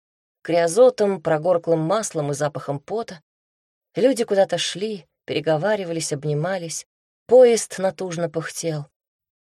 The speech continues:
Звуки слились в общий монолитный гул, из которого выпало одно единственное слово:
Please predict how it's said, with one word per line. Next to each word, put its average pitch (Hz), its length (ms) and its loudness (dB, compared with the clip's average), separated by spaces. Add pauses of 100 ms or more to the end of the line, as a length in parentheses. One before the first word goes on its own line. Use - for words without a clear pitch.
(140)
Звуки 208 520 2
слились 202 720 -4
в 160 160 -10
общий 208 320 -6
монолитный 170 600 -6
гул, 208 380 -6
из 160 180 -8
которого 175 560 -6
выпало 180 580 -6
одно 175 480 -4
единственное 180 800 -4
слово: 185 580 2